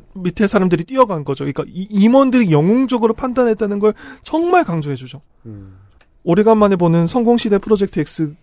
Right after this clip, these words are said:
Speaker 1: 식 논조인데 이런
Speaker 2: 음.
Speaker 1: 식으로 이제 수많은 난관을 헤치면서 영웅적인 기업인들, 경영자들, 임원진들이 한국 경제 앞날을 비춰준다라는 성공 스토리인데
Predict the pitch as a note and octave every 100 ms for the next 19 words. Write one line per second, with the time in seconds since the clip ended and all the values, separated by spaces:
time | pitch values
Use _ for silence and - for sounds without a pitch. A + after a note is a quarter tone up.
0 | _ _ _ - - F3 D3+ D3 D3 D3
1 | C3 D3 C#3 - F#3+ C#4 - A3+ B3 A3+
2 | D#3 D#3 C#3+ - - - - - - B3
3 | A#3+ G#3+ D3+ D3 E3+ E3 - E3 D3+ C#3+
4 | E3+ G3+ G3+ F3+ E3 C#3 - - G3 G3
5 | E3+ C#3 C3 - D#3+ E3+ F#3 E3 C#3+ C3+
6 | D3 D#3 D3+ D3 C3+ F3 A3+ _ _ _
7 | - G3+ G3 D#3+ C#3+ C#3+ C#3+ C3+ C3+ D3+
8 | C3 C3+ C3 C3+ G3+ E4 A#3 A#3 D3 C3+
9 | - F#3